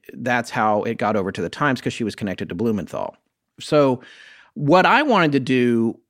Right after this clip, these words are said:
if this is okay with you guys, Forrest and Rob, is kind of just go through the article and talk about it in a linear fashion, because there's things in here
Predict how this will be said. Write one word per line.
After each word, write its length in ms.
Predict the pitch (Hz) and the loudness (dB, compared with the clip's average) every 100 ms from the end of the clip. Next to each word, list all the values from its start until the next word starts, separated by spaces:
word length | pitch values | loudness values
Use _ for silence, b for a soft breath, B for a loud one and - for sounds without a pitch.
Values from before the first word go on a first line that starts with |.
| _ | _
if 160 | - 139 | -6 -2
this 160 | 151 131 | -2 0
is 100 | 120 | 0
okay 480 | 120 - 113 107 | 0 0 0 2
with 200 | 101 104 | 0 -2
you 100 | 123 | 0
guys, 320 | 113 87 92 104 | 0 0 -2 -6
Forrest 420 | 98 87 107 - | -6 -6 -6 -8
and 160 | 92 87 | -10 -8
Rob, 320 | 90 85 87 | -6 -6 -6
is 220 | - 104 | -6 -6
kind 260 | - 151 175 | -6 -4 -2
of 180 | 175 113 | -2 -4
just 240 | 113 110 120 120 | -8 -8 -12 -4
go 220 | 123 139 | 0 0
through 200 | 135 139 | 0 -2
the 140 | 110 | 0
article 520 | 104 113 120 107 95 92 | 2 2 0 -2 -2 -2
and 240 | 98 92 | -4 -6
talk 280 | - 113 - | -4 -4 -2
about 320 | 104 104 95 | -2 0 0
it 300 | 87 - - _ - | -4 -6 -16 _ -6
in 120 | 117 | -4
a 100 | 104 104 | -4 -6
linear 320 | 123 143 143 98 | -2 0 -2 -2
fashion, 420 | 110 110 - - | -2 -2 -6 -14
because 280 | - 117 113 | -8 -6 -4
there's 180 | 107 | -4
things 260 | - 135 139 | -4 -4 -2
in 120 | 117 | -2
here 340 | 110 117 98 | -2 -2 -2